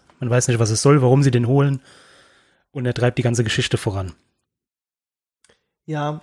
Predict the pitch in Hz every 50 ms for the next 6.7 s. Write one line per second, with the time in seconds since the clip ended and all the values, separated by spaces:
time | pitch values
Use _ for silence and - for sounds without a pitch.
0 | _ - - - 202 - - 196 180 180 180 180 175 180 170 143 151 151 175 175
1 | 180 180 170 170 165 160 156 156 151 147 139 147 147 147 143 143 156 156 - -
2 | 151 - - 196 226 220 190 214 226 - - - _ _ _ _ _ _ _ _
3 | _ _ _ _ - 160 - - 160 - - 127 120 143 143 143 143 147 - 156
4 | 160 175 208 202 208 196 170 160 165 165 160 156 156 151 - - - - 156 165
5 | 160 170 170 156 143 151 156 156 151 147 - - 143 147 139 135 135 139 139 175
6 | 208 208 - - 190 175 - - - 160 160 160 160 160